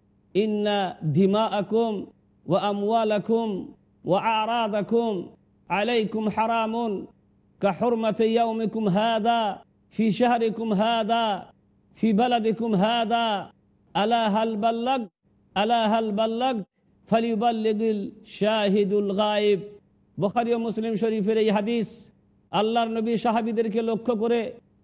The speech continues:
জিজ্ঞাসা করলেন, "তোমরা কি জানো আজকের দিনটা কোন দিন?" সাহাবীরা উত্তরে বললেন, "আজকের দিনটা হচ্ছে হারামের দিন।" আল্লাহর নবী প্রশ্ন করলেন, "তোমরা কি জানো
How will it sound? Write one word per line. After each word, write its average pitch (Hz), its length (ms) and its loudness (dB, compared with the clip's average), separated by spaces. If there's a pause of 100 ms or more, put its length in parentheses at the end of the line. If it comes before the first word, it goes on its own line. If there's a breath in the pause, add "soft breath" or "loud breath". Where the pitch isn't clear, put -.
(160)
জিজ্ঞাসা 220 440 2
করলেন, 233 500 -2 (500)
"তোমরা 226 240 0
কি 240 140 0
জানো 226 520 0 (480)
আজকের 196 440 0
দিনটা 233 300 0
কোন 233 300 -2
দিন?" 247 360 2 (300)
সাহাবীরা 233 480 0
উত্তরে 247 380 0
বললেন, 247 520 0 (500)
"আজকের 208 560 0
দিনটা 226 340 0
হচ্ছে 226 560 -2 (400)
হারামের 220 480 0
দিন।" 247 400 0 (360)
আল্লাহর 226 340 0
নবী 233 200 -2
প্রশ্ন 233 400 -2
করলেন, 247 540 -2 (480)
"তোমরা 220 280 0
কি 220 160 0
জানো 233 500 0